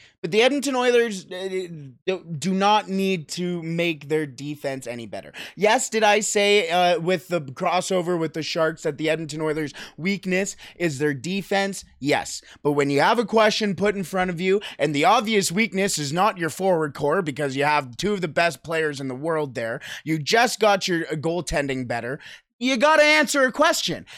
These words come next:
And I'm going to answer that question even more because I talked about the short-handed unit and how that goes hand in hand with the defensive problems, end quote,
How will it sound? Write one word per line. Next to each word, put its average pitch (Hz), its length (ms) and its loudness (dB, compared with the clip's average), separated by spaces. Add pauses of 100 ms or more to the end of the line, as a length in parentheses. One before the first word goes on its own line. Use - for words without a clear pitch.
And 196 140 2
I'm 208 160 2
going 285 320 4
to 233 200 -2
answer 233 440 0
that 202 220 2
question 208 440 0
even 160 320 -2
more 220 360 4
because 180 360 -2
I 131 140 -2
talked 269 540 2
about 139 520 -2 (380)
the 214 80 6
short-handed 254 1500 0 (180)
unit 202 640 -2 (180)
and 170 140 -4
how 165 260 -2
that 214 400 0
goes 165 320 0 (300)
hand 220 260 0
in 226 120 4
hand 175 420 -2 (220)
with 165 280 0
the 175 80 -4
defensive 147 640 -2 (320)
problems, 147 960 0
end 113 200 -8
quote, 104 500 -12